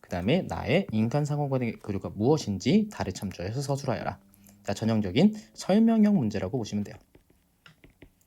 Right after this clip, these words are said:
자, 설명형 문제의 답안은 우리가 어떻게 구성하느냐? 어, 저희 박기 논술에서는 대직인해라는 매트릭스 기법을 사용합니다. 자, 그럼 대직인해가 어떤 것인지 한번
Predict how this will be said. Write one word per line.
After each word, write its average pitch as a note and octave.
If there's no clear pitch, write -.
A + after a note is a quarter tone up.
자, -
설명형 A#3
문제의 A2+
답안은 G#2+
우리가 E2+
어떻게 -
구성하느냐? G#2+
어, -
저희 G2+
박기 G2+
논술에서는 F#2
대직인해라는 G#2+
매트릭스 G2+
기법을 -
사용합니다. F#2
자, -
그럼 G2
대직인해가 A2
어떤 B2
것인지 G#2
한번 F#2